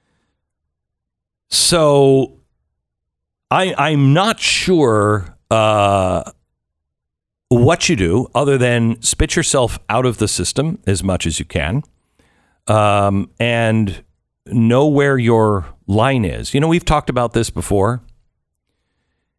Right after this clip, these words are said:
and, and I've, I've asked, "Where is, where is your line?"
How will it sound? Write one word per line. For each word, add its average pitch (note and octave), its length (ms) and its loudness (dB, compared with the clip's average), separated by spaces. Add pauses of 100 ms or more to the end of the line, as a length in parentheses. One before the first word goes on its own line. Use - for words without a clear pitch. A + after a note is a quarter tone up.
(140)
and, A#2+ 520 0 (440)
and A#2+ 160 2
I've, A2 220 -2 (100)
I've A2 180 0
asked, B2 220 -2
"Where C#3+ 400 2
is, - 360 -2 (100)
where D#3 320 2
is A#2+ 140 0
your A2 160 2
line?" A2+ 500 0